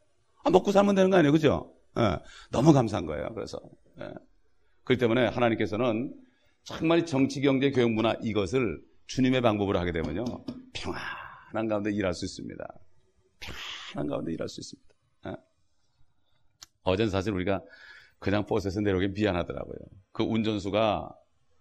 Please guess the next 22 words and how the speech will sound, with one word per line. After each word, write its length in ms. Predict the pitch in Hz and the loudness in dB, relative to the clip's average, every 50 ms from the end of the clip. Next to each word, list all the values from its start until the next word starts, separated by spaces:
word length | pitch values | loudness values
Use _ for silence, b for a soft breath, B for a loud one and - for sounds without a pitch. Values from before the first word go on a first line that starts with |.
| _ - - _ _ _ _ _ - | _ -20 -20 _ _ _ _ _ -4
원래 300 | 101 104 104 110 113 - | -2 0 2 2 0 0
딱 180 | - 117 117 | 0 -2 -2
세워놓고서 500 | - - 139 127 110 104 - 104 104 113 | 0 0 0 2 2 0 0 0 0 0
한 120 | 110 107 104 | 2 2 2
여섯 100 | 101 101 | 2 2
시간은 360 | 92 - - 104 107 110 110 | 0 0 -2 -2 0 -2 -2
쉬어야 300 | 104 - - - 156 135 | -4 -4 -2 2 4 4
되는데 320 | 117 113 104 98 95 95 107 | 6 4 4 2 2 0 0
우리가 380 | 98 87 95 113 117 120 123 | 0 0 0 0 2 4 4
여기 160 | 117 104 104 101 | 4 4 2 2
가자 200 | 107 104 107 107 | 2 0 0 -2
저기 180 | 104 101 104 | -4 -2 0
가자 140 | 113 104 104 | 0 2 2
그러니까 200 | 104 104 101 120 | 0 0 -2 -4
하나도 320 | - - 135 135 113 113 | -4 -2 0 0 2 2
못 100 | 113 107 | 0 0
쉬고 480 | 101 - - 110 123 127 110 87 - - b b b b b b b b b b b | -2 -2 -2 0 0 0 0 -2 -4 -10 b b b b b b b b b b b
어제 240 | b - 107 117 123 | b 0 2 2 4
막 320 | 110 110 113 110 107 - - | 4 4 2 2 0 -4 -6
그분이 260 | - - 101 110 110 | -2 0 2 2 2
졸았다는 520 | - 98 95 95 92 90 - 87 78 80 | 0 2 2 2 2 2 2 -2 -4 -4
거예요. 280 | 73 58 60 60 58 | -6 -6 -6 -6 -8